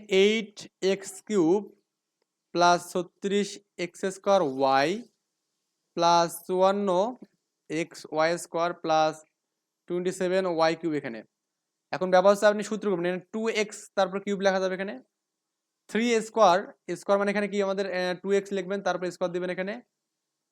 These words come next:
বি বলতে আমাদের এখানে তিন হবে এখানে, এখানে, <clears throat> তিন দেবেন এখানে, তিন। এখানে কত হবে? চার,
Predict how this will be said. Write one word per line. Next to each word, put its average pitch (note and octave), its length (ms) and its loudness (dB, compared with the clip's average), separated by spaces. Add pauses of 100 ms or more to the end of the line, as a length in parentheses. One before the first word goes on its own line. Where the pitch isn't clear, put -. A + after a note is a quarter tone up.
(140)
বি D3 260 -4
বলতে G#3 200 2
আমাদের G#3 160 -2
এখানে G#3+ 140 -6 (120)
তিন G#3 200 -4
হবে E3 180 -2
এখানে, C#3 160 -6 (120)
এখানে, F3 200 -6 (260)
<clears throat> G3 320 -4
তিন G3+ 200 -4
দেবেন E3 240 -4
এখানে, E3+ 160 -6 (100)
তিন। F3 120 -6 (3000)
এখানে F#3+ 260 0
কত G#3+ 100 6
হবে? G3 200 2
চার, E3 220 8